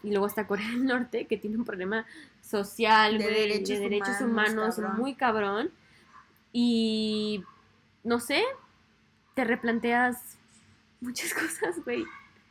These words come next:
Speaker 2: Sí.
Speaker 1: Porque no es nada cercano a lo que nosotros vamos a hacer.
Speaker 2: Y creo
Speaker 1: Ujú.
Speaker 2: que es, eh, Corea del, del Sur es como un mix súper extraño de
Speaker 1: <laughs> Sí.
Speaker 2: neocapitalismo.
Speaker 1: Pero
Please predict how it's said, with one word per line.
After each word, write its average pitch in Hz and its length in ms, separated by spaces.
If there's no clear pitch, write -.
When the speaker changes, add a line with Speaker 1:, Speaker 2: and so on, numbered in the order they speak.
Speaker 2:
Sí. 254 220
Speaker 1:
Porque 262 220
no 269 160
es 302 100
nada 311 220
cercano 254 300
a 269 60
lo 277 40
que 240 60
nosotros 233 240
vamos 247 140
a 220 40
hacer. 226 280
Speaker 2:
Y - 100
creo 302 180
Speaker 1:
Ujú. 320 80
Speaker 2:
que 392 320
es, 262 440
eh, 233 520
Corea 233 340
del, 311 460
del 214 420
Sur 240 320
es 302 140
como 262 500
un 240 260
mix 226 280
súper 247 260
extraño 208 720
de 220 120
Speaker 1:
<laughs> 202 240
Sí. 226 120
Speaker 2:
neocapitalismo. 226 1800
Speaker 1:
Pero 226 340